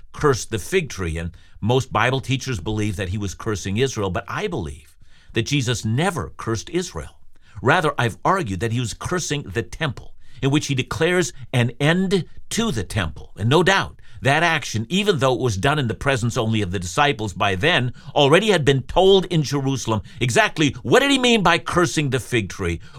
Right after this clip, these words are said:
Wh-, what has this man cursed? Are we all in trouble? And so let's agree that the action of Jesus is so intense, and Jerusalem is in uproar as well, that there are many who are expecting the outbreak of the kingdom of God.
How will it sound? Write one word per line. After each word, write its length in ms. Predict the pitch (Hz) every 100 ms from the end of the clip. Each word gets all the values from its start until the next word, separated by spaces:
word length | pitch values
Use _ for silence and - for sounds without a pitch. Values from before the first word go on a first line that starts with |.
| -
Wh-, 200 | - -
what 440 | 160 147 165 -
has 320 | 131 165 170
this 260 | 98 156 -
man 320 | 120 123 131
cursed? 520 | - 180 127 87 - - -
Are 120 | 127
we 140 | 110 113
all 180 | 92 98
in 120 | 110
trouble? 500 | - 135 104 - - - - - - - -
And 160 | 107 104
so 160 | 131
let's 240 | 117 151 127
agree 380 | 110 196 185
that 180 | 107 110
the 160 | 123 117
action 560 | 131 156 - 147 143 -
of 160 | 135 110
Jesus 440 | 85 104 101 113
is 180 | - 101
so 180 | - 107
intense, 600 | 156 - 82 80 - - - - 123
and 120 | 131
Jerusalem 520 | 135 139 185 143 127
is 100 | 110
in 140 | 113
uproar 400 | 123 160 107 107
as 120 | 92 87
well, 460 | 95 90 127 180 - - -
that 80 | 127
there 140 | 135
are 100 | 160
many 480 | 135 180 185 123 143 -
who 100 | 143
are 40 | 139
expecting 560 | - - 165 156 139
the 160 | 123 -
outbreak 500 | 170 208 147 165 160
of 100 | 127
the 60 | 135
kingdom 320 | 170 165 175
of 120 | 165
God. 320 | 170 180 143